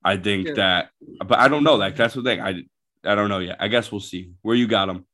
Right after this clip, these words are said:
Speaker 1: or who
Speaker 2: Yeah,
Speaker 1: you got
Speaker 2: yeah,
Speaker 1: at three. You
Speaker 2: I
Speaker 1: got the
Speaker 2: got Giants
Speaker 1: Giants.
Speaker 2: at three, man. There's, they're six and one, man. You got, at some point, you gotta give these teams respect. You
Speaker 1: And they
Speaker 2: know?
Speaker 1: beat some good teams too.
Speaker 2: They have. Like, I'm, I'm more impressed with them than a lot of these teams.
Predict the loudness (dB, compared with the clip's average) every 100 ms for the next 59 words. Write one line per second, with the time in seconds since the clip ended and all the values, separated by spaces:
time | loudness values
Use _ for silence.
0 | _ _ _ _ -10 2 6 8 8 6
1 | 4 -4 -4 -2 -2 -2 -2 -2 0 0
2 | -2 -6 -10 -8 -6 -6 -10 -14 -18 -12
3 | -12 -12 -18 _ _ -16 -14 -10 -10 -8
4 | -8 -6 -6 -6 -8 -12 -12 -10 -8 -8
5 | -12 _ _ -14 -8 -6 -6 -6 -8 -8
6 | -6 -4 -6 -8 -14 -12 -12 -14 -16 -16
7 | -16 -16 _ _ -14 -6 -4 -2 -2 -4
8 | -2 2 2 0 -2 -4 -8 -8 -8 -2
9 | 0 0 -2 -4 -8 -6 -6 -6 -8 -16
10 | -12 -8 -6 -4 -4 -4 -8 -12 -10 -12
11 | -10 -10 -10 -14 -18 -14 -12 -12 -14 -16
12 | -18 -16 -14 -12 -12 -12 -14 -18 -20 -18
13 | -18 -20